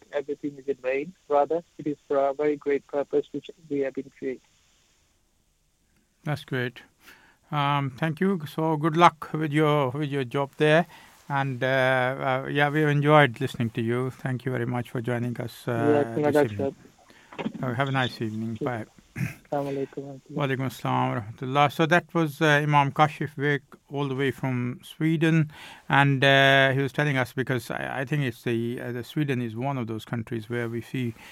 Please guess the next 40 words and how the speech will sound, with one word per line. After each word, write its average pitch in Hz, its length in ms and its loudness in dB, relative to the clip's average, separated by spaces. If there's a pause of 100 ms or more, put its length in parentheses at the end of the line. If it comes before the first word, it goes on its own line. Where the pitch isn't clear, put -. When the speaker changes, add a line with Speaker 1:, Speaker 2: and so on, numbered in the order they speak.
(160)
Speaker 2:
people 131 240 0
are 127 60 0
going, 123 560 -2
um, 123 300 -8
you 135 100 -6
know, 117 240 -6 (180)
away 131 340 2
from 117 240 -4
the 117 60 -4
religion. 123 440 -2 (440)
But 135 200 -2
of 143 100 -2
course, 160 420 4
with 135 280 -2
the, 139 400 4 (480)
uh, 127 560 2 (200)
with 123 200 -6
the 135 140 -6
message 147 800 -2
of - 260 -12
true 180 200 4
Islam 117 520 -4 (320)
to 135 80 -2
the 120 120 -2
world, 120 360 -4
which 123 200 -12
is 117 80 -8
being 131 240 -4
spread 151 340 0
out 131 280 0 (520)
by, 143 460 6 (680)
uh, 127 200 -4
the 120 160 -4
holy 139 280 -4
founder 131 360 -4
of 120 120 -8
the 135 100 -6
Ahmadiyya 123 280 -4
Muslim 117 260 -6
community, 139 540 -2